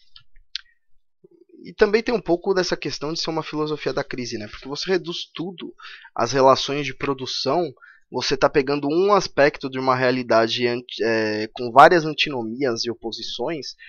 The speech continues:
e você tá reduzindo unicamente ao aspecto econômico da coisa. E eu, como economista, já cheguei a cair nesse vício, né? Não da mesma maneira que o Marx. Agora,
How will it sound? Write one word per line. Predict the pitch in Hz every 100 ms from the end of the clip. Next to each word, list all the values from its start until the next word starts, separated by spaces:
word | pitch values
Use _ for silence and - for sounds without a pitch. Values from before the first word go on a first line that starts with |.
| - - -
e | 120
você | 135 -
tá | 151
reduzindo | 151 151 160 151 131 156 165 156
unicamente | 151 160 156 147 151
ao | 147
aspecto | - 147 - 151
econômico | - 131 131 120
da | 131
coisa. | 127 107 104 -
E | 165
eu, | 139 175
como | 160
economista, | 156 139 127 123 - 131
já | 127 156
cheguei | - 165 139 160
a | 160
cair | 160 165
nesse | 165 -
vício, | - 226 - - -
né? | -
Não | 104 117
da | 135
mesma | 123 131
maneira | 131 127 117
que | 131
o | 160
Marx. | 110 - - - - - - - - - _ _ _ - _ _ _ _
Agora, | - 170 147 127 101